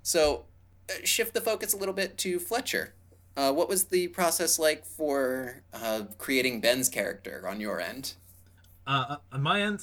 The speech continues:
Speaker 2: it's, it's a, again, we're trying to construct, like, what members of the Falcon Corps that we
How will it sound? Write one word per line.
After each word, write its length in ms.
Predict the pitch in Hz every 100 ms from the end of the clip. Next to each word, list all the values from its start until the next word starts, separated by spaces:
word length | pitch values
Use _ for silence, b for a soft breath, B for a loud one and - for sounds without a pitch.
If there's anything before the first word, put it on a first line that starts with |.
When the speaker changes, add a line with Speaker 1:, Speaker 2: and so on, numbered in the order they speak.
| -
Speaker 2:
it's, 220 | 139 - 156
it's 200 | 135 151
a, 440 | 135 135 127 123 - 139
again, 320 | 147 131 127 123
we're 100 | 127
trying 260 | 165 147
to 260 | 127 120 117 -
construct, 560 | 135 - - 135 -
like, 200 | 120 107 -
what 300 | 117 143 - - b b b 131
members 300 | 185 220 196
of 40 |
the 60 | 143
Falcon 320 | 139 131 123
Corps 240 | 123 113 107
that 120 | 101
we 280 | 107 110